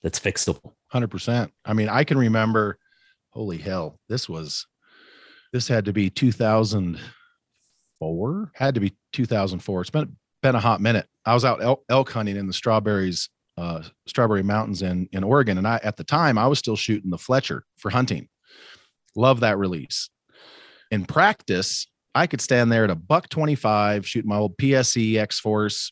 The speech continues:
Speaker 2: at three thirty-five with four blade Wacom-, and I could literally hit a paper plate every single shot at a hundred twenty-five yards. It was redonkulous.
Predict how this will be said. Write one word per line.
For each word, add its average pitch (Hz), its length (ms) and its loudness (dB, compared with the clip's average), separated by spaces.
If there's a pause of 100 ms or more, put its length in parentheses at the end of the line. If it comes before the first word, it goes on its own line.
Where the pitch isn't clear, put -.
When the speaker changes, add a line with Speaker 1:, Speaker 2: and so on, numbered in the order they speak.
Speaker 2:
at 95 180 -2
three 143 220 2
thirty-five 113 720 2
with 87 140 -8
four 127 240 2
blade 123 260 0
Wacom-, 104 760 -2 (680)
and 107 320 0
I 127 180 2
could 139 160 0
literally 127 300 2
hit 123 120 2
a 113 60 -4
paper 120 260 -2
plate 104 380 0 (100)
every 120 560 0
single 110 520 -2
shot 98 360 0
at 92 80 -4
a 90 60 -4
hundred 98 260 -2
twenty-five 95 420 -2
yards. 95 360 -4
It 147 160 2
was 135 220 2
redonkulous. 98 1040 -4